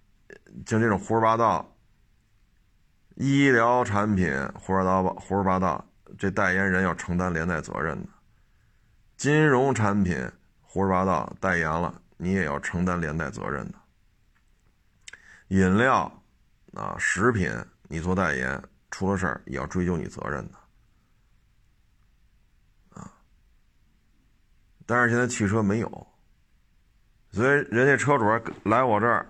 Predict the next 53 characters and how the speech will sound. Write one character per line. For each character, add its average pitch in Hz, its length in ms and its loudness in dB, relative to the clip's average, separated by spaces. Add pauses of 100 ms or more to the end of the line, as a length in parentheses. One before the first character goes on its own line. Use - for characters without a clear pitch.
还 95 100 -4
特 - 220 0
认 104 160 4
真 101 100 4
跟 98 100 0
我 90 60 2
探 78 240 -4
讨 80 160 -6
这 58 80 -6
问 60 180 -8
题。 92 160 -16 (1500)
我 82 100 -8
说 101 100 0
这 107 180 2
可 87 140 0
能 104 180 2
就 107 80 0
是 95 220 2
现 104 200 0
在 104 200 2
整 87 140 -4
个 95 160 -2
社 98 240 0
会 98 240 2
吧， 64 320 -10 (1600)
比 95 140 -2
较 82 140 0
温 95 260 0
和， - 200 -14 (880)
啊， - 200 -14 (600)
就 113 120 -2
是 113 60 2
你 107 120 4
明 117 300 4
知 156 140 4
道 120 140 4
他 117 400 0 (540)
拍 110 260 -2
这 101 80 2
些 107 80 2
片 104 320 0
子 78 140 -4 (340)
几 113 220 -4
乎 107 160 0
都 101 100 2
是 87 140 0
厂 80 160 -6
家 92 120 0
拿 95 140 0
钱 87 200 -2
堆 92 240 0
出 71 120 -8
来 50 120 -10